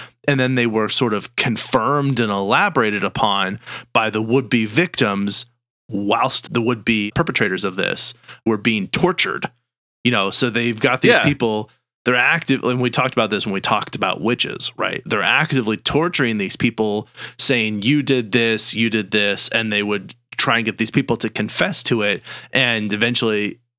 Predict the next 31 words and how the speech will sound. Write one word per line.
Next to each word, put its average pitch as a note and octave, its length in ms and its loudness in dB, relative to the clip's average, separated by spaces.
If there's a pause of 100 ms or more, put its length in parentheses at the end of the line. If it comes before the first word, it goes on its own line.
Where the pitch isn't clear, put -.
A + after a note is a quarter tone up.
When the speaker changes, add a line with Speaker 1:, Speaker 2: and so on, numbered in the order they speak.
(100)
Speaker 1:
when G#2 200 -2
people A2 260 -2
would G2 160 -2
break A#2 480 0
under A2 180 0
the F#2+ 80 -2
pressure G#2+ 460 0
and G2+ 340 -2
would F#3 220 -2
confess G2+ 580 0
to - 100 -4
something G#2 280 -2
that G2+ 140 -2
they G2+ 120 0
did G#2 300 0
not B2 380 2
do, G2+ 400 0 (260)
and B2 300 0
they A#2 100 4
would A#2+ 100 2
elaborate A#2 760 2
on F#2+ 220 0
it B2+ 260 -4
to, - 160 0
again, A2+ 340 0
to G2 80 -4
just G2 240 -4
make G#2 300 -2
the G2+ 100 -2
torture A2 380 -4
end. - 380 -4